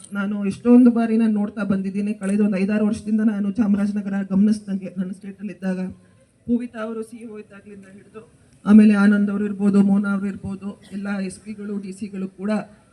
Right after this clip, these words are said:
ಶ್ರಮ ಪಡ್ತಾ ಇದ್ದಾರೆ. But ಝೀರೋ ಆಗ್ಬೇಕು, ಕಮ್ಮಿ ಆಗಿದೆ, ಇಲ್ಲ ಅಂತ ಹೇಳ್ತಾ ಇಲ್ಲ. ಕಳೆದ ವರ್ಷ ತೊಂಬತ್ತೇಳು ಬಾಲ್ಯ ವಿವಾಹಗಳನ್ನ ತಡೆದಿರೋ ಅಂತ ಒಂದು ಕೀರ್ತಿ ಕೂಡ ಈ ಜಿಲ್ಲೆಗಿದೆ. ಇದಕ್ಕೆ ಶ್ರಮ ಪಟ್ಟಿರುವಂಥ ಎಲ್ಲ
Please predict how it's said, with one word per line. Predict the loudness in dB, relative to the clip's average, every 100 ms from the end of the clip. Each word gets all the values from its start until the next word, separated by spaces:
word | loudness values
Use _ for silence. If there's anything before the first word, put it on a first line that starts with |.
| -4
ಶ್ರಮ | 0 0
ಪಡ್ತಾ | 0 -4 -4
ಇದ್ದಾರೆ. | -6 -4 -4
But | -4 -2
ಝೀರೋ | 4 6 8
ಆಗ್ಬೇಕು, | 8 6 2 -8 -8 _ _
ಕಮ್ಮಿ | 4 4
ಆಗಿದೆ, | 4 -2 -4 0
ಇಲ್ಲ | 2 2
ಅಂತ | 0 2
ಹೇಳ್ತಾ | 2 2 -2
ಇಲ್ಲ. | -2 -2 -6 -16 _ _ _ _
ಕಳೆದ | -4 -2
ವರ್ಷ | -2 -4
ತೊಂಬತ್ತೇಳು | -4 -4 0 0 0 0 4 4
ಬಾಲ್ಯ | 2 0 -2
ವಿವಾಹಗಳನ್ನ | -2 -2 -2 -4 -6 -8
ತಡೆದಿರೋ | -8 -6 -4 -2 -4
ಅಂತ | -6
ಒಂದು | -8 -8 -6
ಕೀರ್ತಿ | -8 -8 -12
ಕೂಡ | -8 -4
ಈ | -6
ಜಿಲ್ಲೆಗಿದೆ. | -6 -6 -4 -6 -8 -12 -14 _ _ _
ಇದಕ್ಕೆ | -6 -4 -4
ಶ್ರಮ | 0 2 2
ಪಟ್ಟಿರುವಂಥ | 0 -2 0 0 -2 -4
ಎಲ್ಲ | -2 -2 0 2